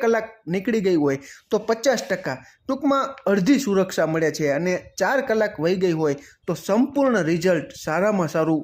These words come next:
ખેડૂત મિત્રો આપણને મળી જાય છે. એટલે જ્યારે વરસાદની આગાહી હોય અને કપાસમાં ફૂગનાશક દવાઓની જરૂર હોય તો ખેડૂત મિત્રો, સિસ્ટમિક પ્રકારના જ ફૂગનાશકોનો વિકલ્પ આપણે પસંદ કરીને કપાસમાં છંટકાવ કરવો જોઈએ. ખેડૂત મિત્રો,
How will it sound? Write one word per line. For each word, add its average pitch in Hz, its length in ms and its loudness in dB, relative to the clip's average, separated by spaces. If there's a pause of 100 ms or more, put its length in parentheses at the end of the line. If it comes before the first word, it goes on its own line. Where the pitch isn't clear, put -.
ખેડૂત 160 240 -2
મિત્રો 151 240 0 (160)
આપણને 156 380 -2 (100)
મળી 151 300 0
જાય 127 200 -2
છે. 131 180 -4 (340)
એટલે 220 280 0 (380)
જ્યારે 214 340 2
વરસાદની 254 540 0
આગાહી 190 420 2
હોય 165 400 0
અને 175 160 -4
કપાસમાં 190 640 -2
ફૂગનાશક 190 600 -4
દવાઓની 180 440 0
જરૂર 156 360 0
હોય 170 220 0 (280)
તો 180 60 -2
ખેડૂત 202 260 0
મિત્રો, 180 240 -2
સિસ્ટમિક 240 600 -2
પ્રકારના 220 520 0
જ - 200 -8
ફૂગનાશકોનો 180 720 -2
વિકલ્પ 151 480 -2
આપણે 160 200 -2
પસંદ 175 440 -4
કરીને 190 380 2 (280)
કપાસમાં 170 680 -2
છંટકાવ 214 420 -2
કરવો 180 380 0
જોઈએ. 127 360 0 (840)
ખેડૂત 247 180 0
મિત્રો, 269 240 2